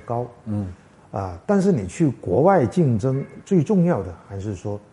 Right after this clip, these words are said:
Speaker 1: 你要和国外的这些国际大公司去竞争，
Speaker 2: 嗯。
Speaker 1: 而不是只是和你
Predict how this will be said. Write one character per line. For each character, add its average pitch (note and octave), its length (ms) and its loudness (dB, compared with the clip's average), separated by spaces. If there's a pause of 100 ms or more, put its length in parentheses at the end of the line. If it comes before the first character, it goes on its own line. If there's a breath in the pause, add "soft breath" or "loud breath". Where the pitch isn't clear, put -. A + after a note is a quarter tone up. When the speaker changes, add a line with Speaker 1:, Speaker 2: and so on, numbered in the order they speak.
(280 soft breath)
Speaker 1:
你 G#2 100 -6
要 C#3 160 2
和 A#2 220 -2
国 A2 380 -4
外 G3 240 2
的 F2+ 80 -8 (100)
这 A2 100 -6
些 G2+ 320 -8 (1300)
国 A#2 180 0
际 F#3+ 160 2
大 G2+ 160 -6
公 F2+ 200 -12
司 G2 120 -16
去 F2+ 200 -14
竞 F#2 240 -18
争， - 100 -20 (380)
Speaker 2:
嗯。 F2+ 60 -16 (200)
Speaker 1:
而 D3+ 100 2
不 C#3 160 0
是 F#3+ 200 -4 (440)
只 F#2+ 240 -8
是 D3+ 360 -4 (320 loud breath)
和 - 160 -10 (680)
你 - 60 -10